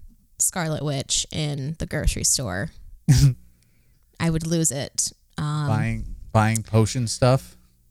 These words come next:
Speaker 1: Yeah, you know, just buying some spices.
Speaker 2: I can totally see her buying some, like, Frank's Red Hot for all of her potions, too. Um,
Speaker 1: That's right, yeah, she a little spicy.
Speaker 2: we also find out there is,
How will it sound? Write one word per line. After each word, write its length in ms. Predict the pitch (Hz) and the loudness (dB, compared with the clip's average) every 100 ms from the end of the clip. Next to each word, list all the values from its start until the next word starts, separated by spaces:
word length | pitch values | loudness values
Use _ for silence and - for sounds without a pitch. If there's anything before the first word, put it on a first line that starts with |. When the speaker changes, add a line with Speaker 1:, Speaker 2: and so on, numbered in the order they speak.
| _ | _
Speaker 1:
Yeah, 320 | 226 208 214 165 | -2 0 -2 0
you 120 | 196 | 2
know, 220 | 170 165 185 | 4 2 2
just 340 | 196 180 - | 0 -2 0
buying 440 | 156 156 165 170 | 0 2 2 2
some 300 | 175 - 180 | 2 2 2
spices. 840 | 180 - 185 196 139 131 - - - - | 0 -2 -2 -2 -2 0 0 0 -6 -4
Speaker 2:
I 60 | 139 | -2
can 140 | 147 | 0
totally 300 | 135 131 120 | 2 4 4
see 160 | 117 131 | 2 2
her 80 | 117 | 2
buying 400 | 110 113 117 113 | 4 4 2 -4
some, 180 | - 120 | -2 0
like, 140 | 113 101 | 0 -2
Frank's 360 | - 113 - | 2 2 2
Red 160 | 110 98 | 0 2
Hot 280 | 101 104 95 | 4 2 2
for 140 | 110 | -6
all 140 | 104 104 | -6 -8
of 60 | |
her 60 | 101 98 | -10 -8
potions, 440 | 104 - 104 - | -8 -6 -12 -10
too. 260 | 113 113 101 - - _ _ _ _ - | -2 -2 -2 -10 -20 _ _ _ _ 4
Um, 280 | 131 127 | 6 6
Speaker 1:
That's 120 | 123 156 | 4 2
right, 120 | 208 | -2
yeah, 120 | 180 | -2
she 140 | - | 0
a 40 | 208 | 0
little 140 | 208 | 0
spicy. 520 | 214 247 240 - - 165 - - - - - | 0 -2 -2 -2 -4 -10 -12 -16 -16 -18 -6
Speaker 2:
we 240 | 170 147 | 4 6
also 260 | 139 147 147 | 8 6 4
find 260 | - 139 139 | 4 6 6
out 180 | 135 | 6
there 200 | 131 131 | 6 4
is, 600 | 113 135 127 117 - - | 6 8 8 6 2 -4